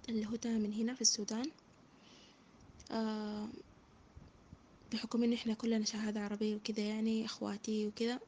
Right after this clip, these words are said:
ما كان مسموح في بيتنا، آه، إنه الوحدة تعمل فيس،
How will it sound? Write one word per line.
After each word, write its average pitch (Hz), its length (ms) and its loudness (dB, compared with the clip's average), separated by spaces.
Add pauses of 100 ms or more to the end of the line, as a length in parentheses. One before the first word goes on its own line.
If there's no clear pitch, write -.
ما 262 180 0
كان 269 360 2
مسموح 240 340 2
في 226 180 -2
بيتنا، 233 420 -2 (920)
آه، 214 640 0 (120)
إنه 240 440 4 (460)
الوحدة 226 260 0
تعمل 220 320 -2
فيس، 240 560 2